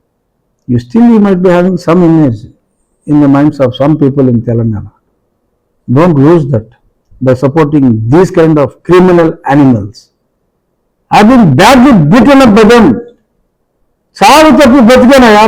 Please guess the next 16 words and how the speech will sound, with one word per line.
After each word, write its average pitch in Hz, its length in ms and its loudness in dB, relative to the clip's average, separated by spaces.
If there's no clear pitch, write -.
ప్రవీణ్ 214 320 2
కుమార్. 180 420 0
ఏంటి 359 220 0
నోటి 285 160 2
మీద 277 240 2
ఏంటి 247 220 2
మాట్లాడాడు? 233 480 0
నువ్వు 143 120 0
ఖండించవనా? 143 600 0
మళ్ళీ 208 220 2
చెప్తున్నా, 208 500 -2
మీ 147 120 0
మాటలకి, 185 600 -2
మీరు 147 280 0
రెచ్చగొట్టే 175 500 0
విధానానికి 165 840 0